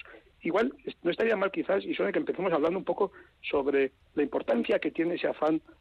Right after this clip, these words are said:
promotor y pedagógico en la trayectoria de Barandiarán.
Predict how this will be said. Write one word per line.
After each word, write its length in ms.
promotor 640
y 80
pedagógico 760
en 80
la 100
trayectoria 680
de 160
Barandiarán. 720